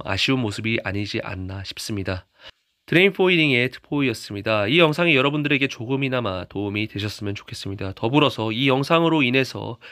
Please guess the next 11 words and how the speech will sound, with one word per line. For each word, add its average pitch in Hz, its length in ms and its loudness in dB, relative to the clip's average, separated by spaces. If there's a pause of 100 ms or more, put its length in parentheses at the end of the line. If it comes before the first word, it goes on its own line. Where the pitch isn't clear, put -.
싸움의 160 480 4
점화가 123 400 0
되지 113 240 -2
않았으면 123 580 -4
하는 127 200 -4
마음도 110 520 -4
크기 - 200 -6
때문에 107 500 -4 (260)
여러분들이 135 460 2
이 123 200 -2
영상을 127 420 0